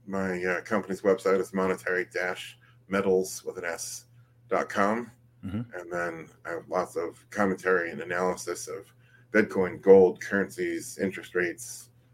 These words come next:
Speaker 1: you know, all the, all the usual stuff, and obviously lots of information on how investors can get started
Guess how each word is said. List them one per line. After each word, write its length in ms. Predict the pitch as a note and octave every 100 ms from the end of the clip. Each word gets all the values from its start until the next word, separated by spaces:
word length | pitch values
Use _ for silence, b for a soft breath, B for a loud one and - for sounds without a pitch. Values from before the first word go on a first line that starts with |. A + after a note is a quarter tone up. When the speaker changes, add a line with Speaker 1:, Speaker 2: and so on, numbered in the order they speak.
| _ _ _ -
Speaker 1:
you 120 | F2+
know, 160 | E2+ D#2+
all 200 | F#2 E2+
the, 160 | F2
all 180 | - G2
the 80 | F2+
usual 280 | F2 G#2 F#2
stuff, 380 | - F#2 F#2 -
and 160 | F#2
obviously 380 | F2 D#2 - F2
lots 240 | F2 E2
of 80 | D#2+
information 500 | E2 F2 F2 - - -
on 260 | F2 E2+ - b b b -
how 280 | F2+ E2+ E2
investors 460 | F#2 F2+ - F2+
can 140 | F#2 D#2+
get 180 | F2
started 500 | - - F2 F2 E2